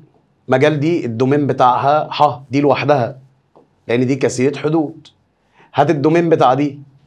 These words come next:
الدومين بتاع دي عشان أجيبه هخلي ده أكبر من أو يساوي الصفر، فتطلع لي إكس أكبر من أو يساوي واحد، يبقى ده مجالها.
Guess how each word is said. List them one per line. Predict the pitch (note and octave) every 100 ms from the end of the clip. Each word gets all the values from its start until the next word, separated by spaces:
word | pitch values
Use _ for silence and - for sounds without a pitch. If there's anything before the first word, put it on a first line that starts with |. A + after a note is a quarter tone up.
| _ G#2+
الدومين | A2 C3+ D#3
بتاع | D3+ C3+
دي | A#2+ D3
عشان | C#3 C#3+
أجيبه | B2+ A#2 D3 D3 D#3+ B2+
هخلي | C3 C#3 C3
ده | C3+ -
أكبر | C#3 B2 B2
من | A#2+ C3+
أو | A2+
يساوي | A2 C3
الصفر، | B2 - D3 D#3+ - _ _ _ _ _
فتطلع | A#2 A#2 C3+ C#3+
لي | B2+ A#2+
إكس | C3+ C3 A#2
أكبر | B2 C3 B2
من | A#2 C3 B2
أو | A2+
يساوي | G#2+ B2 B2
واحد، | B2 C3 E3 D#3+ - _ _ _ _ _
يبقى | - G#2
ده | A#2
مجالها. | C#3 D3 D#3+ A#2+